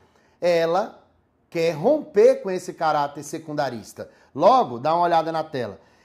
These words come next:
Ela quer que esse caráter secundarista não exista mais. Portanto, a letra A tá correta. Beleza, pessoal?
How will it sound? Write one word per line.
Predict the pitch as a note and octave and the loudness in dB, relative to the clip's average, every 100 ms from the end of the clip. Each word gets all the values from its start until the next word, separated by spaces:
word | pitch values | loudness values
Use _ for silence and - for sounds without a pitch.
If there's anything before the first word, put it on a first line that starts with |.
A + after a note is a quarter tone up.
| _ | _
Ela | C#3 E3+ E3 | -2 0 0
quer | E3 D#3 D#3 A#3+ - _ _ _ _ _ _ _ _ _ _ _ _ _ _ _ _ | -2 -2 -2 -4 -8 _ _ _ _ _ _ _ _ _ _ _ _ _ _ _ _
que | _ G3 | _ 4
esse | A3 A#3 - | 4 2 -4
caráter | F#3 D#3 C#3+ C#3+ D3+ | 0 2 0 -4 -10
secundarista | D#3 D3+ D3+ D#3+ E3+ F3 F3+ C4 C#4 - _ _ _ _ _ _ _ _ _ _ _ _ _ _ _ _ _ _ _ _ _ _ _ _ _ _ | -10 -10 -4 0 0 0 -4 -6 -6 -8 _ _ _ _ _ _ _ _ _ _ _ _ _ _ _ _ _ _ _ _ _ _ _ _ _ _
não | F3 F#3+ | -2 2
exista | G#3 G3 G3 B3 | 2 0 -6 -2
mais. | A#3+ F3 D#3+ - _ _ _ | 0 0 -2 -10 _ _ _
Portanto, | - G#3+ - A3 D4 - C3+ - _ _ _ - | 0 0 -2 -4 -4 -6 -14 -18 _ _ _ -2
a | G3+ | 0
letra | F#3+ G3+ F#3+ E3 | 0 -2 -2 0
A | E3 A#3+ D4+ - _ _ _ | 2 0 -4 -8 _ _ _
tá | F#3+ | -4
correta. | F#3 D4 G#3+ G3 F#3+ F#3+ F3 _ _ _ _ C#3+ | 0 0 0 -2 -2 -8 -16 _ _ _ _ -8
Beleza, | D3 G#3 C4 C#4 | 2 2 2 -4
pessoal? | G#3+ - C#3+ G2+ | -6 -2 -2 -2